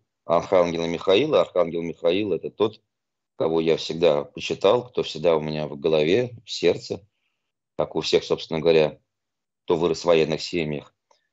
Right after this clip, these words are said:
вот, или был военным. Ну, так получилось. Даже в советское коммунистическое время, э, в К Г Бшной семье,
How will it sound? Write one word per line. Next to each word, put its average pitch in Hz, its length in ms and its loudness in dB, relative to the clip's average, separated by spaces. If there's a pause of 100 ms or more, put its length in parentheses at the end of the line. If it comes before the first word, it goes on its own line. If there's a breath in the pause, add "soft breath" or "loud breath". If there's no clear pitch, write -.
(320)
вот, 78 300 -2
или 80 160 0
был 76 200 0
военным. 73 560 0 (420)
Ну, 90 100 -10
так 147 160 -2
получилось. 110 720 -4
Даже 90 240 2
в - 40 -8
советское 101 600 2 (280)
коммунистическое 95 580 -2
время, 104 500 0 (220)
э, 73 340 -2
в - 160 -20
К 92 140 -2
Г 92 120 4
Бшной 87 360 2
семье, 107 600 2